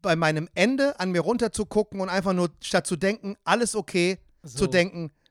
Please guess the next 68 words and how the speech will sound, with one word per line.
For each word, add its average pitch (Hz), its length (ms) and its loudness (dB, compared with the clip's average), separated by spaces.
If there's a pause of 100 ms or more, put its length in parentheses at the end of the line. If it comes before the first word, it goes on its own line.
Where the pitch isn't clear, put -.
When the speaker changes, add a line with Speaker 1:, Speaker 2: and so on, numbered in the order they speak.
(140)
Speaker 1:
du 247 120 2
Idiot. 165 440 4
Und 147 100 -6
dann 180 160 4
gehen 165 160 2
die 151 140 -4
Augen 117 240 -6
zu. - 160 -14
Speaker 2:
So, 139 220 -12
und, 147 340 -14
und 147 260 -14 (120)
das 165 180 -12
ist - 180 -16
der, 175 60 -8 (180)
Speaker 1:
Ich 170 120 -6
Speaker 2:
das - 20 -12
Speaker 1:
gebe 254 180 6
Speaker 2:
ist 233 60 0
Speaker 1:
dir 214 100 4
recht, 247 160 4
dieser 202 180 4
Moment 208 300 4
ist 185 80 2
so 226 140 0
kurz, 214 300 -2
dass 170 140 -2
er 156 100 0
n-, 170 220 -6
keine 240 340 0
Speaker 2:
völlig 185 100 0
Speaker 1:
Rolle 214 200 4
spielt 196 180 -4
Speaker 2:
irrelevant. 156 340 -2 (240)
Und 170 80 -4
Speaker 1:
in 185 100 4
Bezug 220 320 0
auf 202 80 2
das 196 160 -2
ganze 208 260 0
Leben. 196 220 0 (200)
Aber 170 180 2
dieses 175 300 -2
Gefühl, 185 440 2 (140)
du 135 120 -8
weißt 160 200 2
Speaker 2:
Ja. 151 60 -2
Speaker 1:
doch, 143 40 -10 (300)
Speaker 2:
Ich 208 160 -8
weiß, 330 180 -6
was, 180 140 -8
Speaker 1:
dieses 170 220 0
Speaker 2:
ich - 40 -2
weiß, 190 140 4
Speaker 1:
Gef- - 40 -8
Speaker 2:
was 208 60 -4
du 208 80 -4
meinst. 202 260 -6 (280)
Du, 160 140 -2
und 190 120 -8
Speaker 1:
Das - 180 -10 (280)
Speaker 2:
dieses 170 200 -4
Gefühl, 240 420 -6
was, - 220 -12
was 185 220 -12
wir, 151 260 -10
was 151 200 -12
wir 147 80 -10
praktisch - 480 -12